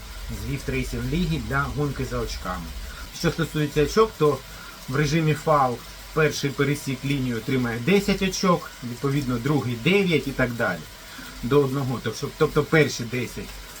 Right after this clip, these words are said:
отримують залікові бали. З F T S там ситуація трошки інша, там перше місце дає двадцять балів, друге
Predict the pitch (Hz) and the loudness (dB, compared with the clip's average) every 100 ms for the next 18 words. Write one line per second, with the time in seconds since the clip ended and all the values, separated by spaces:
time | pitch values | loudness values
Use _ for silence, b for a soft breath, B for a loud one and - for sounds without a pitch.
0 | - - B B B B - 127 143 131 | -14 -14 B B B B -6 0 2 4
1 | 127 113 127 123 127 123 117 113 117 113 | 2 0 0 0 0 0 0 0 2 2
2 | 110 101 - - 147 - 196 202 165 - | -2 -4 -8 -2 0 4 2 4 4 2
3 | 131 160 160 156 143 147 147 156 147 175 | 2 4 4 4 4 4 2 0 -2 2
4 | 220 208 - 160 143 143 123 147 135 - | 4 4 2 4 4 4 4 4 4 0
5 | 123 131 120 110 113 110 104 135 196 208 | -2 -2 -4 -6 -4 -6 -4 -2 -2 2
6 | 202 180 185 180 143 127 143 | 2 6 6 6 4 2 2